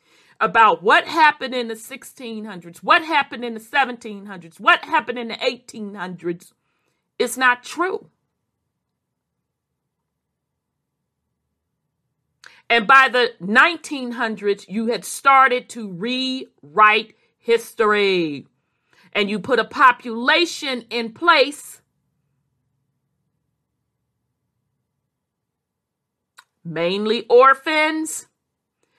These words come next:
You gave them the rewritten history.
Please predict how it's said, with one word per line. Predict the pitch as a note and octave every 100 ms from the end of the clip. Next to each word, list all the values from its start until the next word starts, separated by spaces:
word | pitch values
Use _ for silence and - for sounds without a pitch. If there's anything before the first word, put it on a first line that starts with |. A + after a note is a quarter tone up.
| _ _
You | F#3 A3+
gave | A3 C#4+ E4 E4+ D#4+ A#3+
them | E4+ D#4+ D4
the | B3+ B3
rewritten | G#3 C#4 B3 B3 B3 A#3 A#3+
history. | B3+ F4+ F4+ - - B3 A#3 A#3 B3 C#4+ -